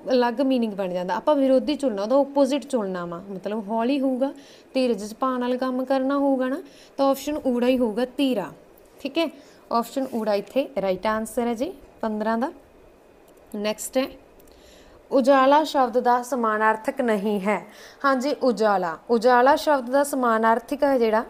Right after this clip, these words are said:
ਉਹ ਕਿਹੜਾ ਨਹੀਂ ਗਾ? ਤਾਂ ਇਹ ਹੈਗਾ, ਉਜਾਲਾ ਦਾ ਮਤਲਬ ਕੀ ਹੁੰਦਾ ਵਾ? ਅ, ਪ੍ਰਕਾਸ਼, ਲੋ, ਚਾਨਣ। ਠੀਕ ਹੈ, ਉਜਾਲਾ ਸ਼ਬਦ ਦਾ ਸਮਾਨਾਰਥਕ ਨਹੀਂ ਹੈ ਹਨੇਰਾ।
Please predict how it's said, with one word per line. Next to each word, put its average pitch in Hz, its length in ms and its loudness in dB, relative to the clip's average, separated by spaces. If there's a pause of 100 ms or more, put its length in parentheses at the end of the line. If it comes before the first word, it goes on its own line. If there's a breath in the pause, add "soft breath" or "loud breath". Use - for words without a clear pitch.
(100)
ਉਹ 240 80 2
ਕਿਹੜਾ 247 340 2
ਨਹੀਂ 240 300 0
ਗਾ? 269 120 -6 (600 loud breath)
ਤਾਂ 254 80 2
ਇਹ 262 140 4
ਹੈਗਾ, 233 340 2 (100)
ਉਜਾਲਾ 262 400 4
ਦਾ 294 100 2
ਮਤਲਬ 277 320 -2
ਕੀ 277 100 -2
ਹੁੰਦਾ 240 220 0
ਵਾ? 269 120 -4 (1300 soft breath)
ਅ, - 20 -8 (460)
ਪ੍ਰਕਾਸ਼, 240 580 4 (240)
ਲੋ, 226 420 0 (180)
ਚਾਨਣ। 220 460 -2 (420 loud breath)
ਠੀਕ 285 180 -4
ਹੈ, 320 140 -2 (300 loud breath)
ਉਜਾਲਾ 254 440 4
ਸ਼ਬਦ 285 280 -2
ਦਾ 277 160 0
ਸਮਾਨਾਰਥਕ 247 680 -2
ਨਹੀਂ 233 300 0
ਹੈ 262 120 -4
ਹਨੇਰਾ। 240 520 0